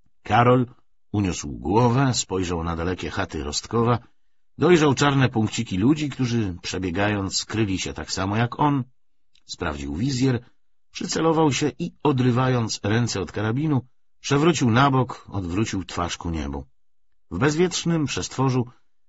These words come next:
ledwo się wlokły obłoki. Nie strzelano z żadnej strony. Na zapleczu, w odległości kilometra, bujnym sadem wystawał z pól zamożny folwark.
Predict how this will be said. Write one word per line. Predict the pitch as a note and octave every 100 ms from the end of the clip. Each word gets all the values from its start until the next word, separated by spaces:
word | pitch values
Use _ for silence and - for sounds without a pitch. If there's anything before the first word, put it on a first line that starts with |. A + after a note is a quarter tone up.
| _
ledwo | G2+ G#2+ G2
się | F#2+
wlokły | D#2+ F2 D#2+ E2
obłoki. | D2+ D2 - D2 - _ _ _ _ _ F#2
Nie | B2 D#3
strzelano | - - B2 B2+ A2+
z | F#2
żadnej | F#2+ F2 E2
strony. | D2 - C2+ C2+ C2 - - - -
Na | F#2+ F#2+
zapleczu, | F#2 F2+ A2+ C3 E3+ F3 _ _ _ _ -
w |
odległości | A2 B2+ B2+ D3+ -
kilometra, | B2+ A#2 C3+ E3+ E3
bujnym | A#2 C#3+ D3 C3
sadem | A2+ B2+ B2 B2 G#2+
wystawał | G2 - A2 G2+
z | E2+ -
pól | C3+ C3+ C3 - - _
zamożny | D#2 F2+ B2+ C3 B2+ G#2+ G2+
folwark. | G2 D2+ C#2+ B1+ -